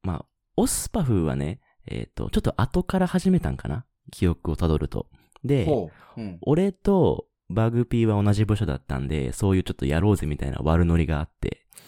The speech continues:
Speaker 2: はい、はい、はい。
Speaker 1: で、あの、課金しないとさ、あの、ライク数稼げないじゃないですか。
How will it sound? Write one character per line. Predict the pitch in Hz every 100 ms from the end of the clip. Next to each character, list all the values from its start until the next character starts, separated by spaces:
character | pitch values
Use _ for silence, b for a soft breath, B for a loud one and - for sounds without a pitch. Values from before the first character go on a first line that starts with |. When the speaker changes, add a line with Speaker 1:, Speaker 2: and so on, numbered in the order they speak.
| -
Speaker 2:
は | 120
い、 | 101
は | 90
い、 |
は | 92 71
い。 |
Speaker 1:
で、 | 117 143 101 - -
あ | 82 78 78
の、 | 78 73 76 76 71 64 60 - - _
課 | - 131
金 | 151 151
し | -
な | 143
い | 131
と | 65
さ、 | - - -
あ | 67
の、 | 62 55
ラ | 104
イ | 117
ク | 107
数 | - -
稼 | - 95
げ | 87
な | 71
い |
じ | 69
ゃ |
な | -
い |
で | -
す |
か。 | -